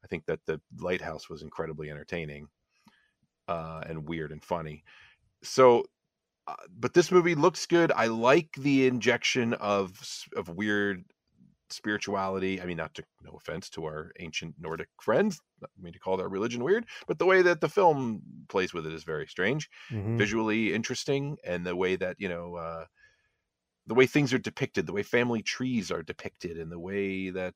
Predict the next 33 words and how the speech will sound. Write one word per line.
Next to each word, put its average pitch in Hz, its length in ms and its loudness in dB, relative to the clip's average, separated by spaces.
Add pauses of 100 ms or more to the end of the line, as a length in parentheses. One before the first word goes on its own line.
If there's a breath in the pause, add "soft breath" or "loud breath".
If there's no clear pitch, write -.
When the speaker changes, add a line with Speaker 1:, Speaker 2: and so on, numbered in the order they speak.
Speaker 1:
uh, 92 300 -4
spells 104 580 -2
are 92 80 -4
cast 87 540 -6
and 87 280 -10
things 101 220 -4
like 92 160 -6
that 85 260 -6 (380 loud breath)
is 110 120 -6
very, 113 360 4
very, 95 280 4
and 92 100 -4
the 101 60 0
dreams 117 400 0
of 101 120 -4
Valhalla 98 800 -2
and 80 260 -10 (480 soft breath)
perhaps, - 540 -6
uh, 101 500 2 (320)
journeys 143 420 2
to 196 200 -2
Valhalla 85 580 -2 (320 soft breath)
are 90 100 0
depicted. 85 560 -6
I 95 80 0
think 113 180 -4
all 117 120 8
that 110 100 4
stuff 92 160 -4
is 85 60 -16
very 95 260 2
interesting. 82 460 -10 (500 loud breath)
Um, 117 460 2